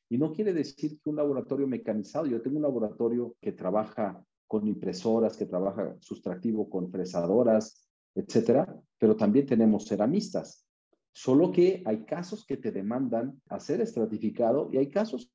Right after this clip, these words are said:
que puedes hacer y llevártela más simple, hacer algo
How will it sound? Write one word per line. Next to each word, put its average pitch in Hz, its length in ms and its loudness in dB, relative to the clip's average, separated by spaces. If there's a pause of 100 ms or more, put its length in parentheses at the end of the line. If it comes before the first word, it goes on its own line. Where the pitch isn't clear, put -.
que 143 80 -4
puedes 139 400 0
hacer 135 360 -4
y 107 80 -6
llevártela 113 480 -2
más 117 240 -2
simple, 147 520 -2 (140)
hacer 120 300 -2
algo 131 520 -2